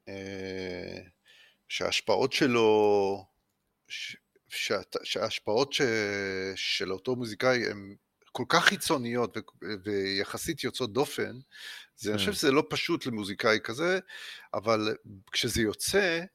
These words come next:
Speaker 1: ובכל זאת כן יש את השעטנז הזה עם כל מיני דברים שבסופו של דבר כן נכנסים לתוך המוזיקה, זה לפעמים
Speaker 2: כן.
Speaker 1: יוצא מופלא.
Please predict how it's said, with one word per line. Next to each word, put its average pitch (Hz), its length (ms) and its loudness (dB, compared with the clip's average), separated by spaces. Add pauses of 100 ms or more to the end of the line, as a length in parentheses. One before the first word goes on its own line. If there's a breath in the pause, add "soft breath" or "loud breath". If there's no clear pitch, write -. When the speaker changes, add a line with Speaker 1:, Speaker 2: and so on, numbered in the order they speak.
(260)
Speaker 1:
ובכל 120 340 0
זאת 151 200 -2
כן 143 280 4
יש 123 220 0
את 123 160 -10
השעטנז 98 1500 0
הזה 117 200 0
עם 107 120 0
כל 135 140 2
מיני 135 180 0
דברים 113 540 -4
שבסופו 101 720 -6
של 110 60 -4
דבר 113 240 2
כן 151 160 2
נכנסים 127 400 -6
לתוך 107 260 -6
המוזיקה, 104 440 -4
זה 101 280 -2 (220)
לפעמים 120 280 -4
Speaker 2:
כן. 143 60 2
Speaker 1:
יוצא 160 200 0
מופלא. 123 480 2